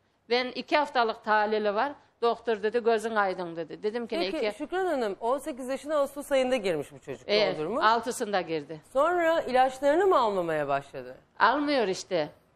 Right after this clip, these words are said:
Speaker 1: Geçen sene yani on sekize girmeden evvel okul kapandı, ilaçları bıraktı bu. Doktor da dedi, "On sekiz yaşına kadar kullanacak," dedi. "Bunu kullandı mı sakinleşiyor. Bunun psikoloğu bozuk."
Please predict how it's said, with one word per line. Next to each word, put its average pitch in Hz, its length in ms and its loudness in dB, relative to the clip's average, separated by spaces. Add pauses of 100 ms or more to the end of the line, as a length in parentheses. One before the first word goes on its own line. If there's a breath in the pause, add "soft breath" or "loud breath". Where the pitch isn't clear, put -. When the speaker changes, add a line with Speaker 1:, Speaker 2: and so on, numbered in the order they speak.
(440)
Speaker 1:
Geçen 277 360 2
sene 233 640 -2
yani 214 500 -2 (480)
on 285 160 2
sekize 226 320 0
girmeden 240 560 0
evvel 214 200 2
okul 269 320 2
kapandı, 294 680 2
ilaçları 220 560 2
bıraktı 160 520 0
bu. 156 60 -16 (560)
Doktor 240 340 2
da 240 180 4
dedi, 240 160 -2
"On 285 160 0
sekiz 220 300 -2
yaşına 214 340 0
kadar 262 200 -2
kullanacak," 214 680 0
dedi. 160 300 -8
"Bunu 254 280 -2
kullandı 240 420 -2
mı 285 120 -6
sakinleşiyor. 185 920 -4
Bunun 233 200 -4
psikoloğu 226 600 -2
bozuk." 185 340 -4